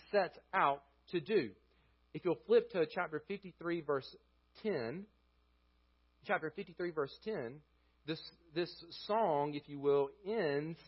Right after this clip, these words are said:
the same way that it begins. This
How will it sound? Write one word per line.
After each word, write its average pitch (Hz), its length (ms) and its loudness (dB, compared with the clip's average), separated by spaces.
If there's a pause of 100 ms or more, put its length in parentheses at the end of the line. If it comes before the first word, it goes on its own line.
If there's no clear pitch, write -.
(800)
the 143 60 -8 (140)
same 196 260 0
way 170 200 2
that 156 160 -2
it 143 160 -6
begins. 127 640 -6 (920)
This 160 200 -4